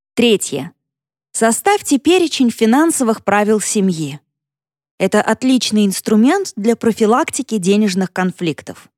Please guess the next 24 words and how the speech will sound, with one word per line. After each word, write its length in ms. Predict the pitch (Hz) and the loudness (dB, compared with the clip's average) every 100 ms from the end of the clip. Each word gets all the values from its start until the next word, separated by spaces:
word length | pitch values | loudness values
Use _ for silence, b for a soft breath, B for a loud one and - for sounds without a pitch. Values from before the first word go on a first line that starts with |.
| _ _ _ _ _ _ | _ _ _ _ _ _
Правила 440 | - 381 359 302 285 | 0 2 2 2 0
позволяют 640 | - 233 240 285 302 - | 0 0 2 2 2 2
найти 340 | 247 247 - 269 | 0 0 -2 -4
точки 400 | - 285 - 233 | 0 -2 0 -4
соприкосновения 1000 | 214 185 214 214 233 226 247 339 247 185 | -2 -4 -4 -2 0 2 2 2 2 0
в 60 | |
денежных 520 | 180 220 202 - 214 208 | 0 0 0 -2 -4 -2
вопросах. 680 | 220 180 135 - - _ _ _ _ _ _ _ | -2 -2 -6 -8 -12 _ _ _ _ _ _ _
Повесьте 540 | 190 202 240 262 - 190 | -2 2 2 0 0 -2
этот 200 | 185 196 | 0 -4
список 440 | - 262 247 226 | -2 -2 -2 -2
на 160 | 196 196 | 0 0
видном 340 | 208 175 170 | 0 0 -2
месте 500 | 165 277 392 - 226 - _ _ - | 0 0 0 -2 -2 -4 _ _ -2
и 220 | 262 254 | 0 0
при 160 | 247 | 0
возникновении 800 | 262 254 262 - 262 262 285 269 | 2 2 2 2 2 4 4 2
конфликта 640 | 254 294 285 359 403 294 262 _ - | 2 0 2 0 2 0 -2 _ -2
напоминайте 800 | 311 370 339 285 226 196 - | 2 4 4 4 4 2 -2
друг 240 | 202 226 220 | -2 -2 0
другу 280 | 311 359 254 | 0 0 0
о 140 | 196 | -2
своих 340 | - 185 233 | -2 -2 -2
соглашениях. 960 | - 190 196 190 - 147 139 131 - | -4 -2 -2 0 -4 -4 -4 -6 -10